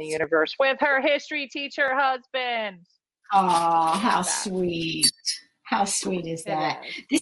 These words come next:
Speaker 1: is
Speaker 2: It
Speaker 1: good.
Speaker 2: is.
Speaker 1: I'm getting a lot done tonight.
Speaker 2: Good. Good.
Speaker 1: Yeah,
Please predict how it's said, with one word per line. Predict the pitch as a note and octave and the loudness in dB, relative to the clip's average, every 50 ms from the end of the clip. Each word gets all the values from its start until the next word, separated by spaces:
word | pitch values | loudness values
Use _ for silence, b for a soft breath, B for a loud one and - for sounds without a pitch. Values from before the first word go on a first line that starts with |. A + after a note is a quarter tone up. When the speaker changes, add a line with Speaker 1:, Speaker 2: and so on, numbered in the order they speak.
| - - - | -2 -6 -10
Speaker 1:
is | G3+ G3 | -6 2
Speaker 2:
It | |
Speaker 1:
good. | - D4 D#4+ C#4+ | 10 10 12 12
Speaker 2:
is. | |
Speaker 1:
I'm | B3+ D4 F#4+ - | 12 8 8 6
getting | - - A#3 G#3 | 4 0 0 0
a | F#3+ F3 F3+ | -2 0 6
lot | A3 C#4+ F#4 - - | 6 6 6 6 4
done | G#3+ G#3+ A#3+ D4 F#4+ G4+ | 4 6 6 6 4 2
tonight. | - D4 G3+ F#3 E3+ E3 D#3+ E3 F#3+ A3+ - _ _ _ _ _ _ _ _ _ _ - _ _ _ _ - | -2 -4 -4 -2 0 0 0 0 -2 -4 -6 _ _ _ _ _ _ _ _ _ _ -20 _ _ _ _ -2
Speaker 2:
Good. | E3+ G#3 C#4 F4+ D5 F4 A3+ E3+ - G3+ - _ _ _ _ - | 0 0 2 2 0 0 0 -2 -4 -8 -12 _ _ _ _ -12
Good. | A3 A4 C5 D5 C#5 G4+ B3 G#3 F#3 F3 G3+ - | -12 -10 -10 -8 -6 -6 -6 -4 -4 -6 -4 -2
Speaker 1:
Yeah, | A#3+ C#4+ G4+ A4 D4 - - | 2 2 4 6 6 4 4